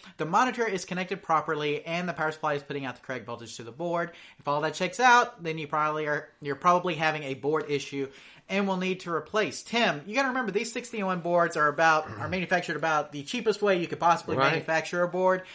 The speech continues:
Speaker 1: and we have seen several sixty-in-one boards go out. Now, the nice thing about sixty-in-one boards is that they are manufactured
Speaker 2: Cheap. Mm-hmm.
Speaker 1: cheaply, which means that they are cheap to purchase. So if you need to replace it, it is cheap. But like Tim mentioned, you really wanna make sure that you've got all your ducks in a row before you really s-,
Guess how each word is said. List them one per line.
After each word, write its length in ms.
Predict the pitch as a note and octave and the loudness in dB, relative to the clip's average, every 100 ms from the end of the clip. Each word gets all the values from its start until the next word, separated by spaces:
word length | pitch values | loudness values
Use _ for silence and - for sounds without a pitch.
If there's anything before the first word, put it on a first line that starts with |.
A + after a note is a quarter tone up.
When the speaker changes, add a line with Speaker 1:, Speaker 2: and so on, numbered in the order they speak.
| - - | -20 -8
Speaker 1:
and 160 | F#3+ E3+ | -6 2
we 80 | |
have 100 | G#3+ | 2
seen 220 | G#3+ G3+ F3+ | 2 -2 -4
several 640 | - A#3+ C4 F#3+ D#3 C3+ | -4 0 4 6 6 4
sixty-in-one 580 | - - D#3+ D3 C#3+ C#3 | 0 -6 -8 -6 -4 -2
boards 240 | C#3 C3 | -4 -4
go 180 | C#3 A#2+ | -6 -6
out. 300 | C#3+ A2+ - - | -4 -6 -6 -2
Now, 140 | E3+ | -2
the 80 | D#3 | 0
nice 240 | F#3 A#3+ | 0 0
thing 160 | - G3+ | 0 2
about 220 | F3+ F3 | 2 0
sixty-in-one 480 | F#3+ F3+ F#3 F3 G3 | -2 -4 -2 0 0
boards 300 | F#3 G3 F3 | 2 2 2
is 80 | D3 | -2
that 160 | D#3 C#3+ | -2 2
they 100 | D3 | 2
are 140 | E3+ | 2
manufactured 520 | E3 D3+ D3+ F#3 G3 | -2 0 2 2 0
Speaker 2:
Cheap. 140 | F#3 G#3 | 0 0
Mm-hmm. 40 | |
Speaker 1:
cheaply, 340 | G3+ G3+ G#3 - - | 4 2 2 -6 -12
which 160 | D3+ D3 | -10 -8
means 160 | D3+ | -6
that 160 | C#3+ D3 | -4 -2
they 140 | D#3 | 0
are 200 | D3 D#3 | 2 2
cheap 400 | D3+ - F#3 E3+ - | 0 -4 -6 -6 -8
to 140 | D3 | -10
purchase. 400 | D3 C3 - G#2+ | -6 -8 -8 -14
So 180 | - D#3+ | -6 -6
if 100 | C#3 | -4
you 100 | E3 | -8
need 280 | D#3+ F3 F3+ | -6 -6 -4
to 120 | D#3+ | -4
replace 440 | B2 - C#4+ A3+ | -4 2 2 2
it, 160 | F3 - - - | -4 -4 -10 -10
it 80 | F3 | -2
is 240 | E3 D#3 - | -2 -2 -6
cheap. 240 | E3 D3 | -6 -4
But 80 | G#3 | -2
like 160 | C4 | -2
Tim 160 | - G#3+ | -2 -2
mentioned, 260 | G3 F#3 D3 | -2 -4 -4
you 60 | |
really 180 | F3+ B3 | -2 0
wanna 160 | A3 G3+ | 0 0
make 160 | F#3 | -4
sure 360 | F3+ F3+ E3 E3 - - _ | -4 -4 -4 -6 -16 -20 _
that 200 | D3 - | -10 -10
you've 120 | - D3 | -10 2
got 140 | F3+ | 6
all 80 | G3 | 6
your 140 | E3+ | 4
ducks 280 | D#3+ G3 - | 0 0 0
in 60 | D#3+ | 0
a 40 | |
row 160 | C#3+ C#3+ | 0 0
before 420 | B2+ - E3 D#3+ | -2 -6 -4 -2
you 360 | D3 C3+ C3+ B2+ | -4 -6 -6 -4
really 240 | C3 C3 | -4 -6
s-, 180 | A#2 | -8